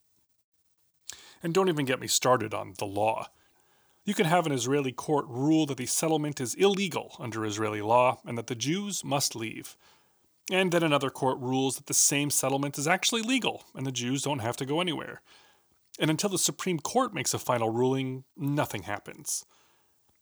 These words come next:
And even if the Supreme Court rules that those three hundred residents on Palestinian private land have to leave, they usually don't. And even if they did, Israel isn't going to turn over a chunk of land in the middle of a Jewish town to the Palestinians.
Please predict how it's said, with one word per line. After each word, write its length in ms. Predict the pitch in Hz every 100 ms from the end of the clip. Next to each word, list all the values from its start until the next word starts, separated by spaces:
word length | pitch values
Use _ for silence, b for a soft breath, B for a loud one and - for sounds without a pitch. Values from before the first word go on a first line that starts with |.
| 151
And 100 | 165
even 240 | 165 139
if 200 | 185 190
the 80 | 147
Supreme 380 | - 123 131 120
Court 260 | - 120 131
rules 440 | 117 185 226 139
that 160 | 120 107
those 300 | 113 110 -
three 280 | - 135 123
hundred 260 | 120 113
residents 460 | 120 110 110 107 -
on 140 | 104
Palestinian 680 | - 120 110 - 123 113 104
private 380 | - 127 113 -
land 300 | 113 113 110
have 180 | 117 -
to 100 | 123
leave, 360 | 151 147 135 B B B B _
they 140 | 170 180
usually 340 | 190 147 127
don't. 420 | 110 117 143 - - _ _ _ _ _ _ -
And 120 | 233
even 180 | 110 104
if 100 | -
they 100 | 104
did, 400 | 139 185 269 - B B B
Israel 360 | 233 214 214 175
isn't 260 | 165 170
going 180 | 156 156
to 80 | 151
turn 240 | - 143
over 260 | 135 131 127
a 60 |
chunk 320 | - - 156 135
of 100 | 113
land 340 | 117 110 110
in 60 | 113
the 60 |
middle 240 | 117 135 120
of 80 |
a 60 | 113
Jewish 340 | 107 120 107
town 420 | - 165 113 117 123
to 100 | -
the 60 | 110
Palestinians. 1000 | 98 101 - 127 127 - 139 - -